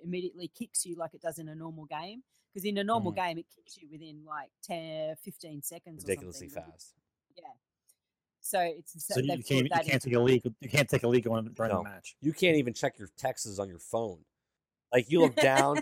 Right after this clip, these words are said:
Speaker 3: you'll look down to look through a text, and if you have an extra long text that you're reading, you look up, you're out.
Speaker 2: Gone.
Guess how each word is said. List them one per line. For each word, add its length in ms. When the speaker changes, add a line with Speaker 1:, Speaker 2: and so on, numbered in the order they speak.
Speaker 3:
you'll 220
look 220
down 460
to 60
look 200
through 100
a 40
text, 360
and 80
if 60
you 80
have 80
an 80
extra 260
long 300
text 260
that 80
you're 120
reading, 380
you 120
look 200
up, 240
you're 140
out. 220
Speaker 2:
Gone. 340